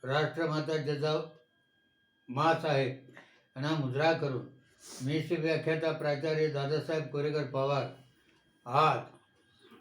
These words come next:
मराठा सरदार घराणी पैकी सरदार तावरे पाटील घराण्याविषयी आपल्या पुढे काही विचार मांडणार आहे.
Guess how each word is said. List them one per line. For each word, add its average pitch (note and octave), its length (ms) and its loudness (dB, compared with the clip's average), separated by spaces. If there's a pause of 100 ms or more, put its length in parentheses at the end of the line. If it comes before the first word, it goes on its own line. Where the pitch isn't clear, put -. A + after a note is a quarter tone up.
(960)
मराठा D#3+ 640 4
सरदार D#3+ 480 4
घराणी C#3+ 520 4 (560)
पैकी D3+ 680 0 (400)
सरदार D3 480 2
तावरे D3 760 2
पाटील D3 460 0 (240)
घराण्याविषयी C3+ 1040 0
आपल्या D3+ 320 0
पुढे D3+ 240 0
काही D3 220 0
विचार C3+ 360 -2
मांडणार A#2+ 400 -2
आहे. F#2+ 180 -12